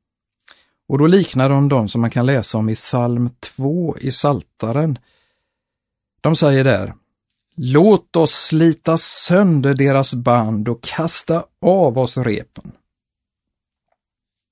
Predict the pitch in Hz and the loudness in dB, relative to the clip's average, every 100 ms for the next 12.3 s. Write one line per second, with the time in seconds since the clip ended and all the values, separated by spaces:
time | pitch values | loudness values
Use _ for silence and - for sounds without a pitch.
0 | _ _ _ _ _ _ _ _ _ _ | _ _ _ _ _ _ _ _ _ _
1 | _ _ _ _ _ 170 175 196 180 180 | _ _ _ _ _ 0 4 4 4 4
2 | 139 - 147 107 131 127 110 139 127 107 | 2 2 2 2 2 2 2 0 0 -2
3 | 113 - 131 127 143 208 208 180 180 143 | -4 -6 -6 2 2 4 2 4 4 4
4 | 123 120 127 156 226 113 107 101 104 - | 2 0 2 4 2 -2 -6 -10 -14 -20
5 | _ 147 143 143 131 - 131 - 123 202 | _ -4 -2 -2 -2 0 0 4 4 4
6 | 196 175 170 160 120 104 104 127 131 - | 4 4 4 4 2 0 -4 -2 -2 -2
7 | 107 101 107 113 104 123 101 92 95 - | -4 0 0 0 0 0 0 -4 -8 -12
8 | - 101 - _ _ _ _ - - 185 | -14 -14 -18 _ _ _ _ -6 2 4
9 | 180 175 185 160 113 113 117 113 - _ | 4 4 2 2 2 0 0 -2 -4 _
10 | _ 117 135 123 131 127 127 131 - - | _ -2 0 2 2 2 0 -2 -2 0
11 | 135 98 104 104 113 107 123 110 - - | 0 -2 -6 -4 -4 -2 -2 -4 -6 -12
12 | 78 71 - | -14 -14 -20